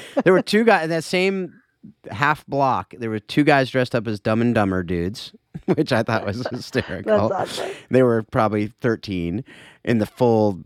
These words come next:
Speaker 2: those orange, orange and blue suits from that movie. And then there was League of Their Own, like, at the next house. I was going, "What is going on here?" I feel like we're in, you know, back in the nineties.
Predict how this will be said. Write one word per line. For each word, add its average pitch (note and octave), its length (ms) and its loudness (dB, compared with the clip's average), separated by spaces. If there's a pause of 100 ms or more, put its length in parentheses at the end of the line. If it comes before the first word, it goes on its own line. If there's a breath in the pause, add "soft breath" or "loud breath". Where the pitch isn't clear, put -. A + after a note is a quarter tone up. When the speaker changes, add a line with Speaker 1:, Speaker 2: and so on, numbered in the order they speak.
(100)
Speaker 2:
those G2 300 0
orange, G#2+ 520 -4
orange A2+ 480 0
and F#2+ 340 -2
blue G#2 340 2
suits G2+ 460 -4
from G#2 220 -4
that G2 200 -2
movie. F2 340 -2
And A2+ 120 0
then A#2 160 2
there A2+ 140 2
was G#2 100 -2
League G#2 160 2
of G2 60 0
Their F#2+ 120 0
Own, F#2 220 -2
like, F2+ 180 -4
at F#2+ 80 -8
the - 60 -8
next F2+ 240 -6
house. F2 240 -6
I E2 80 -10
was F2+ 180 -10
going, F2 320 -10
"What A2 280 -6
is F#2+ 120 -2
going F#2+ 220 -4
on F#2+ 180 -4
here?" F#2 160 -4
I D#2 60 -4
feel F#2+ 180 -4
like F#2 200 -2
we're F#2+ 140 -2
in, F#2 220 -4
you F2+ 80 -6
know, F2 140 -4
back F2+ 300 -6
in F2+ 100 -4
the E2+ 220 -6
nineties. F2 720 -2